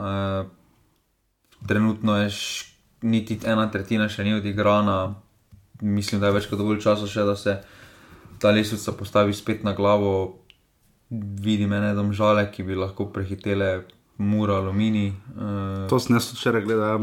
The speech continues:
Speaker 2: deset točk, trenutno so enajst točk zadaj za Aluminijem in, eh, devet za Muro.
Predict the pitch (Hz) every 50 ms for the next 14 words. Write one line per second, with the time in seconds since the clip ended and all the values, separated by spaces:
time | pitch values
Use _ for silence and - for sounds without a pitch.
0 | 113 104 101 104 - 127 117 - 120 110 - - - - 113 117 123 117 120 110
1 | - 110 101 104 110 117 113 - 127 117 107 123 120 117 117 113 104 101 107 98
2 | 98 98 98 98 98 101 113 120 117 110 107 104 101 95 90 - - - - 98
3 | 90 92 95 92 92 90 101 98 107 113 113 - 110 101 107 113 127 127 117 104